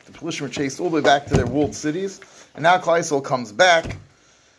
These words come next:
<clears throat> Vayeshoisu as machaneim, and they now plunder and take everything from the camps of the Pelishtim. David was busy with something else. So he gets David as Rosh HaPelishti. David takes the head of the Pelishti. <clears throat> Vayevi'ehu Yerushalayim, and he,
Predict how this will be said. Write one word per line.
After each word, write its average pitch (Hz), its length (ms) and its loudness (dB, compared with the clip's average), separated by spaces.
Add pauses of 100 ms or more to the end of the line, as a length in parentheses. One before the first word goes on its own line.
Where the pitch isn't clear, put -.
(540)
<clears throat> - 160 -20
Vayeshoisu 190 1040 2
as 170 100 -4
machaneim, 175 460 -2
and 202 100 -6
they 180 80 -2
now 196 240 2
plunder 185 460 0
and 170 100 -8
take 165 160 -4
everything 175 300 0
from 143 140 -12
the 131 80 -6
camps 165 380 -10
of 117 100 -10
the - 60 -20
Pelishtim. 156 540 -4 (580)
David 226 220 6
was 175 120 0
busy 170 200 0
with 160 80 -4
something 151 280 -6
else. 107 180 -6
So 120 80 -14
he 175 100 -8
gets 190 200 -2
David 131 280 0
as 135 140 -4
Rosh 160 300 -4
HaPelishti. 135 720 -8
David 165 240 2
takes 143 220 -8
the 123 80 -10
head 180 200 -2
of 156 60 -6
the 127 60 -4
Pelishti. 139 580 -12 (420)
<clears throat> - 400 -20
Vayevi'ehu 185 1400 2
Yerushalayim, 165 840 0 (540)
and 147 140 -2
he, 139 240 -4